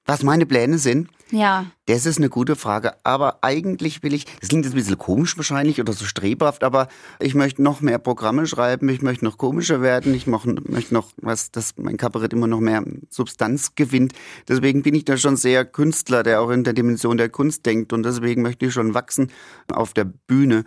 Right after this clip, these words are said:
Speaker 1: Und sonst muss ich ganz ehrlich sagen, jetzt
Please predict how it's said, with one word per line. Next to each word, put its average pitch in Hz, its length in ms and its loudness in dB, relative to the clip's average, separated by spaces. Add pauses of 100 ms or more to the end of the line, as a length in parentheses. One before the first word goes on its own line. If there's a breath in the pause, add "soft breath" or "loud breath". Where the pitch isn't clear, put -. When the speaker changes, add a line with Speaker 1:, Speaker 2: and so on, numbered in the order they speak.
(380 loud breath)
Speaker 1:
Und 107 180 0
sonst 104 380 0
muss 131 160 0
ich 127 120 -2
ganz 117 240 -2
ehrlich 113 220 -4
sagen, 110 500 -2 (260)
jetzt - 360 -6